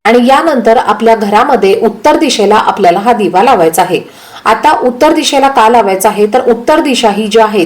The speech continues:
तर ती साक्षात महालक्ष्मी म्हणजेच माता लक्ष्मीची दिशा मानली जाते आणि या दिशेमधूनच आपल्या घरामध्ये लक्ष्मी येत असते. घरामध्ये पैसा, सुख, संपत्ती सुद्धा या दिशेने आपल्या घरामध्ये येत असते.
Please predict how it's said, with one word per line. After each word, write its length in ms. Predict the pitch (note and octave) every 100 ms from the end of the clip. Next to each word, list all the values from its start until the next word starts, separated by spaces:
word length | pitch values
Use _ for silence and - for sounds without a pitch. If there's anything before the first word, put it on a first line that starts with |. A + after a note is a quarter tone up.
| E3
तर 100 | G3
ती 160 | A#3
साक्षात 520 | A3 A#3+ - - C4 C4+
महालक्ष्मी 680 | A3+ A3 D4 - - G3+ A#3 - - -
म्हणजेच 380 | A3 A3 A3+ B3+ B3+
माता 240 | A3 B3
लक्ष्मीची 560 | A#3 G3+ - C4+ A#3 C4+
दिशा 300 | C#4 - G#3+
मानली 300 | G3 F3+ F#3+
जाते 340 | F#3+ F3+ G3 A#3+ - - - -
आणि 220 | A3 A#3+
या 120 | B3
दिशेमधूनच 800 | C#4 B3 - D4 C4+ A#3 A#3 A#3 -
आपल्या 240 | - G#3+
घरामध्ये 600 | G3+ G3 G#3+ B3+ G3+ G3
लक्ष्मी 360 | G3+ G3 G#3+ G#3
येत 220 | B3 -
असते. 300 | F3 E3 E3 - - - -
घरामध्ये 480 | G3+ A#3+ B3 B3+ B3+
पैसा, 460 | B3+ G#3 G#3 A#3 A#3
सुख, 260 | - D4+
संपत्ती 420 | - B3 G3+ G3+ A3
सुद्धा 280 | A#3+ G#3+ G#3+
या 180 | G#3
दिशेने 400 | G3 G3 G#3+ G3+
आपल्या 260 | G3+ - G3
घरामध्ये 420 | F#3+ F#3+ G3 G3
येत 220 | F#3 G#3+ C4+
असते. 340 | B3 - A3+